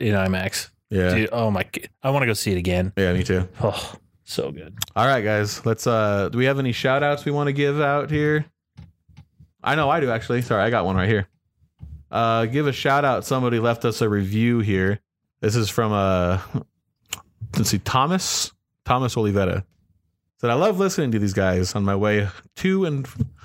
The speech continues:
Speaker 2: on my way to and from work. The content is always relevant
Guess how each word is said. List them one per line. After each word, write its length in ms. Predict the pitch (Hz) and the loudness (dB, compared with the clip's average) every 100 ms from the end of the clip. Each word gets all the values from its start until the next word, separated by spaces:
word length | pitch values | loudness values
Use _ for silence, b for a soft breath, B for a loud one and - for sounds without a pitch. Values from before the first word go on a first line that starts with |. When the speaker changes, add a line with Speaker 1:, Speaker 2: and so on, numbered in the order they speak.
| B | B
Speaker 2:
on 120 | - 127 | -2 0
my 120 | 135 | 2
way 180 | 131 123 | 2 0
to 360 | - 135 135 | 0 0 2
and 120 | 117 98 | 0 0
from 220 | 110 95 | 0 2
work. 240 | 85 - _ _ B | 0 -2 _ _ B
The 100 | - | -4
content 420 | 123 120 117 117 | 0 0 0 -2
is 80 | 104 | 0
always 320 | 107 104 92 | 2 2 0
relevant 520 | 107 135 147 151 151 | 0 2 0 -2 -6